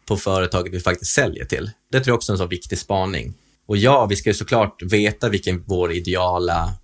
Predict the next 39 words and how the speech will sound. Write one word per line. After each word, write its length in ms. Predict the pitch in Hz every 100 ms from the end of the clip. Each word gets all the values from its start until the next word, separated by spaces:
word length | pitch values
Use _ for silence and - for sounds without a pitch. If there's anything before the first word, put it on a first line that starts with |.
| - - _
industri 840 | 104 90 85 - - 98 117 107 98
är, 420 | 98 95 95 92
vilket 340 | 90 87 87
vårt 120 | 85
ideala 640 | 64 87 90 90 95 92 90
bolagssegment 1040 | 95 92 87 82 - 98 95 120 98 -
är. 180 | 87 87 - - -
Men 80 |
framförallt 500 | 101 101 95 120 127
ska 140 | - 104
vi 100 | 92
veta, 300 | 90 90 85
men 140 | 92
vem 340 | 92 131 113 95
är 140 | 90
det 80 | 85
vi 80 | 87
säljer 360 | 107 101 95
till 320 | 90 92 85 85
på 240 | 117 104
det 100 | 87
här 140 | 90 82
bolaget 640 | 95 90 98 98 92 87
och 120 | - 92
vad 140 | 95
är 40 |
det 80 | 92
de 360 | 87 117 135 -
triggas 360 | - - -
av? 220 | - - - _ -
Det 100 | 107
tror 120 | 98
jag 40 |
är 60 | 85
en 60 |
sån 140 | 92 85
riktigt 280 | - - 82
bra 120 | 78
lärdom. 400 | 82 85 -